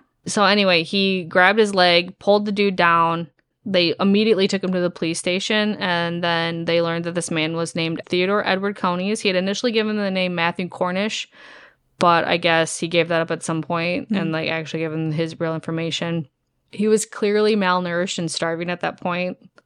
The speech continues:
Speaker 1: Eventually, he wrote an eight thousand word statement on what had led up to the bizarre situation, stating that he had killed Peters because, and I quote, "He caught me robbing the icebox." Whew. Um, he had been
Speaker 2: That
Speaker 1: living
Speaker 2: was
Speaker 1: in
Speaker 2: it? He was just like,
Speaker 1: Yeah.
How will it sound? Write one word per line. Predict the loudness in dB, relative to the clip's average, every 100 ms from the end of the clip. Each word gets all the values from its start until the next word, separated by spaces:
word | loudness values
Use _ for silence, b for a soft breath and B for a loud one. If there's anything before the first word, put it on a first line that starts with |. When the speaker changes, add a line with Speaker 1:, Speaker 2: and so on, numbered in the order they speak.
| _
Speaker 1:
Eventually, | -2 4 4 4 2 2
he | 2 0
wrote | 4 4 2
an | -2 -2
eight | -2 0
thousand | 2 2 2
word | -2 -4
statement | -4 -2 -2 -2
on | -4 -4
what | -4 -2
had | -4 -2
led | -2
up | -4
to | -6
the | -6 -4
bizarre | -4 -4 -4
situation, | -6 -6 -4 -4 -2 -2 -2 -4
stating | -4 -2 -2 -2
that |
he | 0
had | -2 -4
killed | -2 -2 -2
Peters | -4 -2 -2
because, | -4 -2 -2 -2
and | -4
I | -6
quote, | -2 0 0
"He | -2
caught | -4 0 0
me | 0
robbing | 0 0 -2
the | -4
icebox." | -6 -6 -8 -8 -8 -8 -8 -10 B B B B _
Whew. | 4 4 4 -8 -16 _ _ _ _ b b b b _ _ _
Um, | 0 4 4 4 0
he | -2
had | 0
been | 2
Speaker 2:
That | 4
Speaker 1:
living | 4
Speaker 2:
was | 4
Speaker 1:
in | 2
Speaker 2:
it? | 2 2 0
He | -2 0
was | 0
just | -2 0
like, | 2 2
Speaker 1:
Yeah. | 2